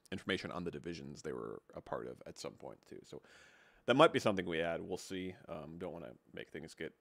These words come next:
out of hand too complicated,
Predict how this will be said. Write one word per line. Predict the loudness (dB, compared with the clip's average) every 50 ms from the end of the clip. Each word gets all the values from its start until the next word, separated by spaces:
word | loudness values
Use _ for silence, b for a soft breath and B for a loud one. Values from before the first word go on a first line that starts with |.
| _ -10 -6
out | -6 -6
of | -6 -6
hand | -6 -6 -6 -6 -6 -8 -8 -10 -10 -12 -14 -16 _
too | -12 -8 -8 -6 -6 -8 -8
complicated, | -6 -4 -4 -4 -4 -6 -6 -2 -2 -2 -2 -2 -4 -6 -8